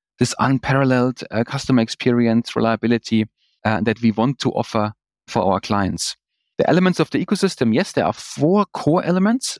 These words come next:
Um, we've been talking a lo-, lo-, already about Anyfleet, our intelligent automation platform, where really everything is, everything is, uh, connected together. We have the, the I W Hub on the robotics side. On the robotics fleet side, we have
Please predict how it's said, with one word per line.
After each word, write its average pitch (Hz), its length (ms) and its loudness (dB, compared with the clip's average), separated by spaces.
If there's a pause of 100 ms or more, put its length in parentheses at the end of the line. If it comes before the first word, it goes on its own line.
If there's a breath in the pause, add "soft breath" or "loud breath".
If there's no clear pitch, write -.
Um, 113 300 0
we've 117 280 -6
been 113 120 0
talking 151 240 0
a 113 60 4
lo-, - 180 -2
lo-, 110 160 -2 (240)
already 127 300 2
about 117 340 -2
Anyfleet, 160 540 -2 (500 soft breath)
our 113 240 2
intelligent 123 640 0
automation 143 520 -2
platform, 160 540 0 (320)
where 117 140 2
really 123 320 2
everything 131 460 0
is, - 300 -4
everything 123 420 2
is, - 300 -4
uh, 107 180 0 (160)
connected 120 400 0
together. 131 380 0 (460 soft breath)
We 117 240 2
have 117 360 0
the, - 160 0
the 107 140 -2
I 113 80 2
W 113 240 0
Hub 147 160 -2 (400)
on 113 100 2
the 117 80 4
robotics 117 440 -2
side. 160 360 0 (320)
On 117 240 4
the 113 100 2
robotics 117 460 -2
fleet 139 260 0
side, 135 420 -2
we 120 160 -2
have 120 220 -2